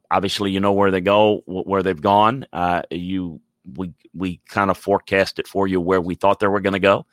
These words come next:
You now know where many of them have landed, not all of them. It's a seventy-two hour window, and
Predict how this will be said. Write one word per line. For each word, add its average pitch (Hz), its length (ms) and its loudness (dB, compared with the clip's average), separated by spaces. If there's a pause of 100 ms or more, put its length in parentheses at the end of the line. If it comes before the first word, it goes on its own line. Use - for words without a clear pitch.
(340)
You 98 160 0
now 95 220 4
know 92 180 2
where 90 260 0
many 110 380 2
of 101 140 2
them 95 160 0
have 90 160 -2
landed, 90 320 -2
not 123 160 4
all 104 180 4
of 78 80 -2
them. 69 200 -16 (960)
It's - 100 -20
a 85 60 -12
seventy-two 101 500 0
hour 90 200 2
window, 80 400 -8
and 87 340 -8